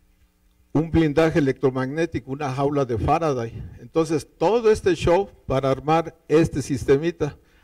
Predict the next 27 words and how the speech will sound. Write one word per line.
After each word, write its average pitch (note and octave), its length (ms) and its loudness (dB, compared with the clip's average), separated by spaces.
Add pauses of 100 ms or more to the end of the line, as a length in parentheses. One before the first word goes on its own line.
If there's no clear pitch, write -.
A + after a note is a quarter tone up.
(160)
Hay D3 120 -2
que - 160 0
construir D#3 420 4
el E3+ 140 4
bastidor C#3+ 500 2
interno D#3 380 -2
para C3 240 0
los A#2+ 200 -6
módulos. G3+ 680 -4 (480)
El C#3 180 -2
módulo F3+ 440 2
de D3+ 80 4
energía D3 480 -2
es F3 180 -6
el C#3 140 -6
más D#3+ 260 -10
complicado C#3+ 520 -4
ahorita D3+ 340 0
que B2 180 -4
no B2+ 120 -4
hemos D#3 200 -6
podido C#3 340 2
solucionar B2+ 540 -6
algunos B2 460 -4
problemas. C#3+ 500 2
¿Por C3+ 220 -6
qué? F3 180 -4